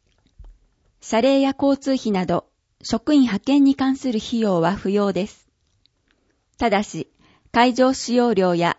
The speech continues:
資料印刷代などは申し込み者の負担となります。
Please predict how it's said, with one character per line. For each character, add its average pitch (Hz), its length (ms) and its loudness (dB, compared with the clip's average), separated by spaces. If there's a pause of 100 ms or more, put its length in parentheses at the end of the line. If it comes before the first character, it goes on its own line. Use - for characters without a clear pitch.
資 - 180 -6
料 226 220 2
印 262 100 2
刷 277 240 -6
代 262 180 0
な 254 140 0
ど 185 140 -2
は 160 160 -4 (420)
申 247 140 0
し - 80 -10
込 262 140 -2
み 262 100 2
者 214 140 -4
の 190 120 -2
負 - 100 -12
担 202 220 -4
と 190 120 -8
な 175 120 -4
り 170 120 -8
ま 185 160 -8
す。 - 220 -20